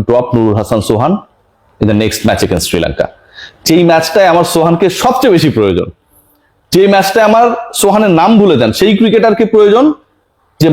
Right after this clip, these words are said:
মাঠে থাকলে একটা অন্য রকম ফিল তৈরি হয়, লিডারশিপের জায়গাটা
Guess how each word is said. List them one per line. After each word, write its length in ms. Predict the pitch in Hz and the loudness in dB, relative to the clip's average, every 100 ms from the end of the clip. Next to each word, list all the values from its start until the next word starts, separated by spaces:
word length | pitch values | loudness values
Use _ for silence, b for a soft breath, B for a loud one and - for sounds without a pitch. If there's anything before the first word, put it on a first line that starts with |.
| 151 | 2
মাঠে 200 | 147 233 208 | 2 0 0
থাকলে 220 | 196 220 208 | 0 2 0
একটা 160 | 214 220 - | 0 -2 0
অন্য 180 | 202 214 220 165 | 2 2 2 2
রকম 280 | 165 214 226 226 220 | 0 0 2 2 0
ফিল 200 | - 220 233 220 | -2 0 2 2
তৈরি 180 | 156 110 | 2 2
হয়, 160 | 92 - - _ _ _ _ _ _ _ _ _ _ _ _ _ - | -2 -6 -12 _ _ _ _ _ _ _ _ _ _ _ _ _ -2
লিডারশিপের 600 | 143 180 214 220 226 208 175 | 2 4 2 0 2 2 2
জায়গাটা 280 | 180 196 | 2 2